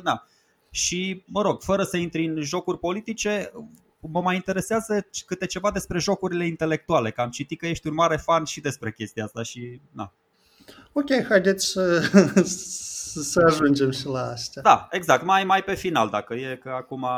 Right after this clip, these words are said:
Speaker 1: să zici, să, să rămânem la, la chestie. Bun, v-ați gândit să schimbați un pic formatul, de exemplu, că, uite, acum noi am ieșit din zona noastră de confort, v-, v-am invitat și pe voi, uh, discutăm despre vrute și nevrute, nu știu, v-ați gândit să-l,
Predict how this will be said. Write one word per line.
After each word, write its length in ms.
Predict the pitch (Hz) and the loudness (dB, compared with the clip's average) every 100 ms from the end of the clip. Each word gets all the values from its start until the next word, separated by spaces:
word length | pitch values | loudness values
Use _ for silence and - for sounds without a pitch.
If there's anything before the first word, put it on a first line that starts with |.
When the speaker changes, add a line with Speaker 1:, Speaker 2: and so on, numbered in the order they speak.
| 127 | -6
Speaker 1:
să 180 | - | -12
zici, 160 | 123 123 | -14 -14
să, 220 | - 131 139 | -10 -10 -8
să 140 | 139 | -4
rămânem 360 | 156 160 156 147 | 0 0 0 2
la, 140 | 143 | 2
la 120 | 139 143 | 0 -2
chestie. 260 | 147 - | -6 -6
Bun, 260 | 190 233 - - | -2 -2 -4 -20
v-ați 300 | - 147 139 | 0 2 2
gândit 240 | 151 165 196 | 2 0 0
să 80 | 220 | -4
schimbați 460 | - 180 175 180 | -2 0 2 2
un 60 | 170 | -2
pic 160 | 175 165 | -4 -6
formatul, 520 | 180 170 247 285 190 | -4 -2 0 -2 -4
de 80 | 180 | -6
exemplu, 380 | 160 202 175 | -4 -6 -6
că, 100 | 170 | -4
uite, 240 | 226 240 233 | -2 0 -2
acum 320 | - 185 190 | 0 0 0
noi 140 | 190 208 | 2 2
am 120 | 202 | 2
ieșit 240 | 202 - 180 | 0 -4 -4
din 100 | 165 | -2
zona 240 | 170 165 | 0 4
noastră 240 | 165 156 | 4 2
de 140 | 135 135 | -2 -2
confort, 460 | 143 147 226 220 - | -2 -2 0 0 2
v-, 180 | 160 143 | 2 4
v-am 180 | 170 | 2
invitat 400 | 170 165 170 185 | 2 -4 -2 0
și 160 | 170 156 | 0 -4
pe 180 | - 139 | -6 -6
voi, 540 | 127 220 220 196 170 _ _ _ _ - | 0 4 4 2 -6 _ _ _ _ -6
uh, 520 | 165 165 165 165 160 - | 0 2 2 0 -2 -8
discutăm 460 | 185 - 185 208 | -10 -8 -4 -4
despre 320 | 190 170 170 | -2 -4 -4
vrute 260 | 170 196 185 | -2 -2 -4
și 160 | - 165 | -2 -2
nevrute, 480 | 165 156 247 240 | -2 -4 -8 -6
nu 100 | 202 | -6
știu, 160 | 214 147 | -6 -6
v-ați 260 | 131 139 - | -2 -2 -2
gândit 320 | 147 135 143 | -4 -4 -4
să-l, 300 | - 160 156 | -2 0 2